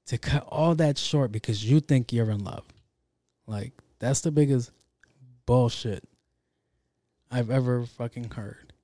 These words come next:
And that goes to men and women. And a lot of guys are fucking guilty of that shit too. Where they'll try to get a girl.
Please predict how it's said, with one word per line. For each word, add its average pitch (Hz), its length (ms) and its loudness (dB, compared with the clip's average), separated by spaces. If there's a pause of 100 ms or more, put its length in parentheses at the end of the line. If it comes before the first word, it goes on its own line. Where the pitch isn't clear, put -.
(160)
And 117 140 -2
that 135 140 2
goes 147 200 4
to 131 140 4
men 127 280 4
and 127 280 2
women. 104 260 -2
And 101 100 -8
a 101 80 -8
lot 123 200 0
of 147 80 0
guys 139 340 2
are 104 60 -4
fucking 117 340 -8
guilty 113 380 -6
of - 80 -12
that - 160 -10
shit - 240 -10
too. - 240 -8 (960)
Where 107 160 0
they'll 113 140 2
try 120 220 -2
to 117 80 -2
get 113 180 -4
a 113 60 -4
girl. 110 320 -6